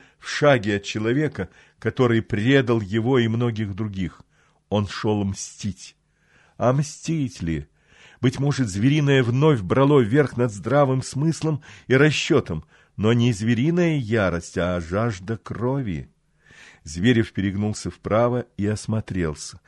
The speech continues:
Возле КамАЗа стояли пять человек, трое военных сталкеров, офицер в натовском бронежилете и сталкер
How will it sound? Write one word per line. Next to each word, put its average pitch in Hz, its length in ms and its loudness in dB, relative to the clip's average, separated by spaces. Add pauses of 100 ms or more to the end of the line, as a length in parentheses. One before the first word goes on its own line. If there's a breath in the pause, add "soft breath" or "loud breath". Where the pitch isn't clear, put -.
(300 loud breath)
Возле 98 320 0
КамАЗа 101 480 0
стояли 110 440 0
пять 104 260 0
человек, 95 480 -2
трое 98 340 0
военных 92 460 -2
сталкеров, 104 640 -4 (320 loud breath)
офицер 110 460 0
в 101 60 0
натовском 107 600 0
бронежилете 95 760 -2
и 95 60 -2
сталкер 113 640 0